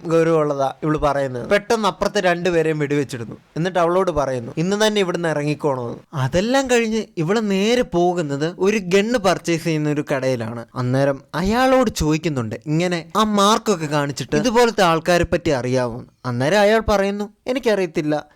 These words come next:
നിങ്ങൾക്കായിരിക്കും ഇതിലും കൂടുതൽ അറിയാവുന്നതെന്നൊക്കെ" അവൻ പറയുന്നത്. അന്നേരം അയാൾ ചോദിക്കുന്നുണ്ട്, "ഞാൻ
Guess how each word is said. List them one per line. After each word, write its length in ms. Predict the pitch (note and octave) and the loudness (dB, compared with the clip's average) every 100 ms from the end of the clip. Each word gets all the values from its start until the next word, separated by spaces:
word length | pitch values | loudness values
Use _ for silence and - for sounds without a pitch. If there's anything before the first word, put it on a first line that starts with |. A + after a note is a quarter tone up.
| _ G3 | _ -2
നിങ്ങൾക്കായിരിക്കും 680 | G#3+ B3 A#3+ F#3 F3 E3+ | 0 0 2 2 2 0
ഇതിലും 280 | D#3+ D#3+ D#3+ | 0 0 -2
കൂടുതൽ 340 | D3+ D3+ D3+ | 0 2 0
അറിയാവുന്നതെന്നൊക്കെ" 720 | C#3 C#3 C#3+ C#3+ D3 C#3 A#2 C#3 | 0 0 -2 0 -2 -4 -2 0
അവൻ 340 | D3 F3 F3 | 0 0 -2
പറയുന്നത്. 380 | C3 A#2+ A2 - _ - | -2 -4 -10 -16 _ -8
അന്നേരം 520 | B2 C3+ D#3 E3+ E3 - _ | -4 0 0 -2 -8 -20 _
അയാൾ 260 | F3 G3 A#3 | 0 4 4
ചോദിക്കുന്നുണ്ട്, 600 | A3+ F#3 F3 E3 B2 A#2 - | 2 0 0 -2 -4 -6 -8
"ഞാൻ 100 | - | -6